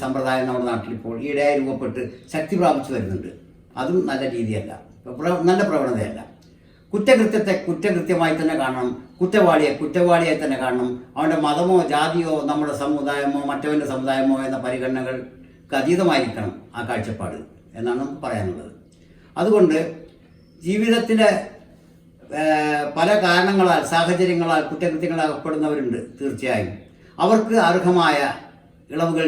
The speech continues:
ലഭിക്കുമ്പോൾ ക്രൂരന്മാരായ ഹാബിച്വൽ ക്രിമിനലുകൾക്ക് ആ അനു-, ആ ആനുകൂല്യം ലഭിച്ചുകൂടാ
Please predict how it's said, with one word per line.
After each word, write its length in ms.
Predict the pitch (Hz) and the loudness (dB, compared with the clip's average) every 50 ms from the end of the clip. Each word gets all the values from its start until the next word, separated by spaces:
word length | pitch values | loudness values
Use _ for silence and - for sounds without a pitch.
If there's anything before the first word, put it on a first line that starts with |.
| 147 | 0
ലഭിക്കുമ്പോൾ 500 | 139 139 131 - - 151 151 135 127 113 107 101 - - - - - _ - - - _ - | 0 -2 -4 -6 -6 -6 -4 -4 -2 -4 -4 -6 -10 -14 -20 -20 -20 _ -20 -20 -20 _ -4
ക്രൂരന്മാരായ 840 | 170 185 214 226 233 240 226 214 208 190 180 170 160 143 139 131 113 113 107 - - - - - - - _ _ _ _ - - _ _ - - - _ _ _ _ _ _ _ - - | 0 4 6 8 8 8 8 6 6 6 4 4 4 2 2 0 -2 -4 -6 -10 -14 -20 -20 -20 -20 -20 _ _ _ _ -20 -20 _ _ -20 -20 -20 _ _ _ _ _ _ _ -14 -2
ഹാബിച്വൽ 560 | - 180 202 208 - 240 196 - 226 220 - - - - - - - - - - _ - _ _ - - - | 0 2 2 2 2 0 -2 2 2 2 2 2 -2 -8 -12 -16 -20 -20 -20 -20 _ -20 _ _ -20 -16 -4
ക്രിമിനലുകൾക്ക് 640 | - 175 170 170 165 160 156 147 135 117 107 - 87 71 - - - - - - _ - 147 | -2 2 4 4 4 4 4 2 2 0 -2 -6 -8 -8 -10 -12 -18 -20 -20 -20 _ -2 0
ആ 20 | 160 160 156 147 | 2 2 2 2
അനു-, 300 | 143 147 143 143 147 139 143 139 | 0 -2 -2 -4 -4 -4 -2 -2
ആ 40 | 151 160 156 | -2 0 2
ആനുകൂല്യം 400 | 156 156 151 143 143 139 143 139 131 127 | 2 2 2 2 0 -2 0 0 0 -2
ലഭിച്ചുകൂടാ 520 | 110 107 - - 113 107 104 95 92 | -2 -6 -6 -6 -6 -4 -4 -4 -6